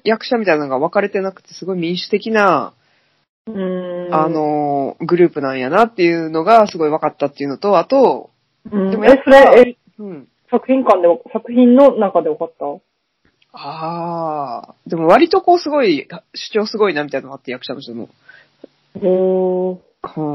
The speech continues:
Speaker 1: ん。まあ、話聞いたっていうのもあるけど。
Speaker 2: うん、ほうほうほう。
Speaker 1: うん。で、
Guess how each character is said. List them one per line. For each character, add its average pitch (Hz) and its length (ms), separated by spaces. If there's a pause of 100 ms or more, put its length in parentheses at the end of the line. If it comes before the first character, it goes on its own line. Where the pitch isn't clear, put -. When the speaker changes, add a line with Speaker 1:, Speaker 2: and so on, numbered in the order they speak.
Speaker 1:
ん。 143 80
ま 170 60
あ、 - 20
話 285 340
聞 262 80
い 240 60
た 165 80
っ - 60
て 151 80
い - 20
う - 0
の 139 60
も 127 60
あ - 20
る 127 80
け 127 80
ど。 113 160 (800)
Speaker 2:
う 202 60
ん、 190 100
ほ 175 160
う - 20
ほ 170 180
う 165 40
ほ 165 240
う。 180 60
Speaker 1:
う 151 420
ん。 - 20 (100)
で、 202 520